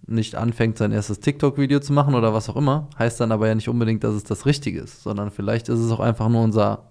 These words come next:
Urzeitgehirn, das uns sagt, "Oh mein Gott, geh nicht dieses gefährliche Risiko ein, nachher wirst du noch gefressen."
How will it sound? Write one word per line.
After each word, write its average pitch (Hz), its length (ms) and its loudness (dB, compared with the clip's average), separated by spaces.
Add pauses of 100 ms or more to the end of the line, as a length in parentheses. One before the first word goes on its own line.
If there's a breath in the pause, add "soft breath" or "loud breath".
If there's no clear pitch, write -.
(140)
Urzeitgehirn, 123 840 2 (420 loud breath)
das 113 180 -4
uns 117 160 -4
sagt, 120 420 0
"Oh 139 120 0
mein 143 200 4
Gott, 139 360 0 (120)
geh 117 160 0
nicht 131 220 0
dieses 123 280 -2
gefährliche 120 520 -2
Risiko 127 420 4
ein, 123 220 0
nachher 113 300 -2
wirst 117 220 -4
du 117 40 -2
noch 113 180 -4
gefressen." 113 540 -6